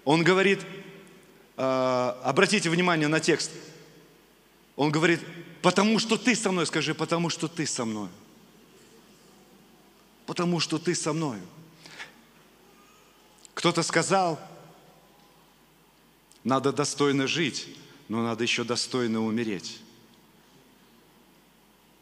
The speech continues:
А я хочу сказать, достойно умереть лучше в присутствии Его.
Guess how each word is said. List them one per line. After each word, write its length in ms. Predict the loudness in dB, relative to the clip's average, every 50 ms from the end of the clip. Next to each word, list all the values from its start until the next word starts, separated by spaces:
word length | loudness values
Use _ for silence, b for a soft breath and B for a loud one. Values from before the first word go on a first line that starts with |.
| b b b b b b
А 80 | -6 -4
я 80 | -4
хочу 320 | -4 -4 -4 -4 -4 -4 -6
сказать, 540 | -4 -4 -4 -2 -2 -4 -4 -4 -8 -10 -12 -16 -20 -20 -20 -20 -10
достойно 560 | -8 -6 -6 -4 -2 0 0 0 0 0 -2
умереть 440 | -2 0 0 0 -2 -2 -2 -4 -4
лучше 460 | -4 -2 -2 -2 -2 -4 -4 -6 -8 -12 -20 -20 -20 -20 -20 -20
в 120 | -20 -8
присутствии 680 | -6 -4 -4 -4 -4 -6 -6 -8 -8 -10 -10 -8 -8 -6
Его. 380 | -6 -6 -6 -8 -10 -12 -14